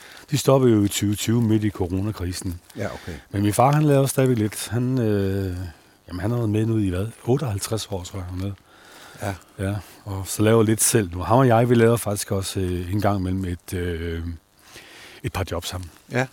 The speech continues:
Speaker 1: Og det, det, det er meget sjovt. Altså, jeg manglede jo virkelig min far meget i, øh, dengang jeg var dreng. Fordi han spillede rigtig meget. De, de peakede jo altså simpelthen der i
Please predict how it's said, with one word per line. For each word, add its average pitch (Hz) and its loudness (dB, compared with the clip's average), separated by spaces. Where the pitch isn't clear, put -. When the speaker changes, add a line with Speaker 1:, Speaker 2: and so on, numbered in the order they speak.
Speaker 1:
Og 90 -14
det, 101 2
det, 101 2
det - 0
er 104 4
meget 90 0
sjovt. 92 -4
Altså, 85 -6
jeg 92 -2
manglede 117 6
jo 113 8
virkelig 107 4
min 98 2
far 113 2
meget 107 2
i, 92 0
øh, 87 -2
dengang 101 0
jeg 101 0
var 95 -2
dreng. 110 -6
Fordi 107 2
han 107 2
spillede 117 4
rigtig 107 -4
meget. 92 -4
De, 127 -2
de 127 2
peakede 120 0
jo 87 0
altså 92 -6
simpelthen 101 -2
der 98 -2
i 90 -4